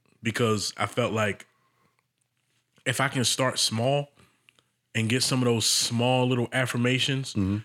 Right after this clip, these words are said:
Speaker 1: that I think can be, whether they're negative or positive, because I'm not scared of a drug showing me what's bad about me. Um, I was watching the Midnight Gospel, which is a podcast, and they were talking about some of this kind of stuff, right?
Speaker 2: Mm.
Speaker 1: And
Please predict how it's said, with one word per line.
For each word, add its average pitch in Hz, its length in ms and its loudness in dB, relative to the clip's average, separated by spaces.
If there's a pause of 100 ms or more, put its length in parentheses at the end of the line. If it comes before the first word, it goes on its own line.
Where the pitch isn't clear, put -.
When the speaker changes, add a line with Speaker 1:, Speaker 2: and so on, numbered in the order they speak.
(140)
Speaker 1:
that 95 100 -6
I 107 100 0
think 110 260 -4
can 113 120 -2
be, 104 400 -2 (280)
whether 127 220 2
they're 123 140 2
negative 127 380 0
or 139 140 2
positive, 92 440 -4 (300)
because 120 180 0
I'm 170 120 2
not 196 180 2
scared 143 420 2
of 107 140 0
a 101 60 0
drug 113 440 0 (280)
showing 127 360 2
me 113 100 0
what's 98 200 -2
bad 117 280 0
about 98 260 -4
me. - 120 -16 (720)
Um, 110 600 2 (840)
I 135 80 2
was 123 180 0
watching 127 520 0
the 117 80 2
Midnight 120 460 0
Gospel, 117 380 -2
which 104 140 -2
is 92 120 -6
a 104 40 -2
podcast, 104 520 -2
and 110 100 -2
they 131 60 4
were 147 120 2
talking 117 380 0
about 104 300 -2
some 110 260 0
of 110 80 2
this - 360 -2 (100)
kind 110 200 -2
of 98 80 -4
stuff, 95 300 -4
right? 113 280 -2
Speaker 2:
Mm. - 100 -14 (720)
Speaker 1:
And 113 640 0